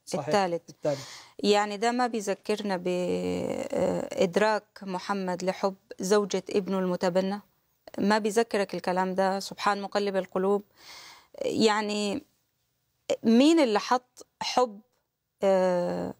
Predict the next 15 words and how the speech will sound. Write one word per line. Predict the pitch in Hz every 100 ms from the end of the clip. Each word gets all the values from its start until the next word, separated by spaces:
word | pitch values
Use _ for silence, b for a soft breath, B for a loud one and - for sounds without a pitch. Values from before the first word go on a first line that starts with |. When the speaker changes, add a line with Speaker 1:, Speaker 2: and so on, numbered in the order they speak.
| -
Speaker 2:
معين | 208 226 233 240 247 - _ _ _
في | - 214
قلب | 254 240 196 185
شخص | 196 247 - 208
معين | 196 233 233 233 - _ _ _ _ -
للخطأ؟ | 220 233 - 254 - - _ _ _ _ _ -
يعني | 190 190 185 190 185 - _ _ _ _ -
آدم | 262 262 302 311 _ _ _ _ _ _ _ _ _ _ -
اتحط | 190 - 277 254
حب | - 233 220
الولد | 214 220 175 170 - _
في | - 202
قلبه | 226 277 254
عشان | 277 254 262
يشرك، | 302 - 165 _